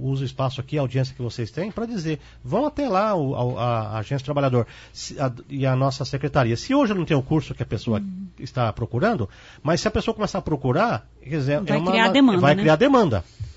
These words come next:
Speaker 2: Uhum.
Speaker 1: Se tiver demanda, eu posso garantir pra vocês que tá nos ouvindo agora, que nós vamos contratar. Agora eu preciso da demanda. Eu não posso contratar um curso, pagar o curso total e não ter a demanda pra isso.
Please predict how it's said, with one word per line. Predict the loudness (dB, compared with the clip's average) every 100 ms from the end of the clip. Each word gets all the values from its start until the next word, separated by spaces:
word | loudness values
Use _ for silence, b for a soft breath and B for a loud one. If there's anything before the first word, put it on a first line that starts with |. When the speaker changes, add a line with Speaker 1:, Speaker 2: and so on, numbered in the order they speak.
| -16 -8
Speaker 2:
Uhum. | -4
Speaker 1:
Se | 2 2
tiver | 4 4 6
demanda, | 4 4 4 4
eu | 2
posso | 2 2 2
garantir | 0 0 -2 -2
pra | 0
vocês | -2 -2 -2 -2 -6 -14 _ -20
que | -8
tá | -4
nos | -2 -2
ouvindo | -2 0
agora, | 2 0 -2 B B
que | 0
nós | 2 2
vamos | 0
contratar. | -2 -4 -2 0 0
Agora | 2 0
eu | -2 -6
preciso | -6 -6 -4 -2 -2
da | -2
demanda. | -2 0 0 2
Eu |
não | 0
posso | 0 -2
contratar | -2 -4 -2 -4
um |
curso, | -2 -4 -4 -10 -20 b b b b 0
pagar | 2 4 2
o |
curso | 2 0 0 -2 -6
total | -4 -2 2 2 0 -2
e | -4
não | -4
ter | -4 -4 -4
a | -4 -4
demanda | 0 0 0
pra | -2 -2
isso. | -4 -6